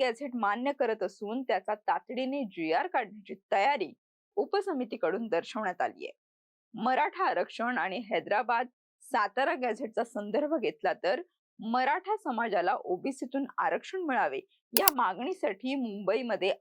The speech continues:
आमरण उपोषण सुरू होतं. मनोज जरांगे पाटील यांच्या नेतृत्वाखाली सुरू असलेल्या या आंदोलनाचा हा पाचवा दिवस होता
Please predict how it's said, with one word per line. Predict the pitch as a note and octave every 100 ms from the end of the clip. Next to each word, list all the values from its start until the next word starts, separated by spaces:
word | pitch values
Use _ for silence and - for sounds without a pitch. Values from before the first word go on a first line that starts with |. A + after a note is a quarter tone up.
| -
आमरण | F#3+ G#3+ A#3+ D#4 - -
उपोषण | F#3+ B3 C4 A#3
सुरू | - D#3
होतं. | E3+ - - _ _ _ _
मनोज | F#3 A3 A#3 B3 A#3 G#3+
जरांगे | F#3+ G3+ G3+
पाटील | G3 G#3+ A3 C4+ B3
यांच्या | G3 G#3+ -
नेतृत्वाखाली | F#3+ E3+ - B3 D4 D4 B3+ G#3 A3+
सुरू | - A3 E4
असलेल्या | C4 - - - - - _ -
या | A#3+ F#4 -
आंदोलनाचा | F3 G#3+ G#3+ D#4 C#4 C4 C4+ C4
हा | B3 - -
पाचवा | D3+ - A#3 C4
दिवस | A#3 A3 -
होता | E3+ E3+